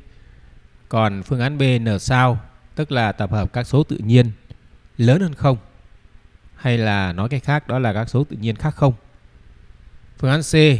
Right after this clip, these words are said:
chữ Q in hoa là tập hợp số hữu tỉ. Và phương án D, chữ Z in hoa là tập hợp số nguyên. Rồi, như vậy ở cái câu này,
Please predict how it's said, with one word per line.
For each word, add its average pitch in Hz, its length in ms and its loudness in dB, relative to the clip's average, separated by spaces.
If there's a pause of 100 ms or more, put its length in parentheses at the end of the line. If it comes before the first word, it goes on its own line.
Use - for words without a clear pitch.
(340)
chữ - 200 -8
Q 151 80 2
in 139 280 4
hoa 127 380 0
là 104 180 -4
tập 101 120 -6
hợp 92 160 -4
số - 160 -6
hữu 160 140 -2
tỉ. 90 320 -8 (880)
Và 101 540 -2
phương 110 180 -6
án 135 180 -6
D, 131 40 2 (400)
chữ - 120 -10
Z 135 320 -2
in 123 160 -8
hoa 113 360 -2 (140)
là 98 140 -4
tập 87 120 -6
hợp 90 120 -4
số 127 180 -4
nguyên. 131 260 2 (1900)
Rồi, 123 140 2
như 117 100 -2
vậy 123 200 -2
ở 98 160 0
cái 101 100 -4
câu 127 240 2
này, 117 240 2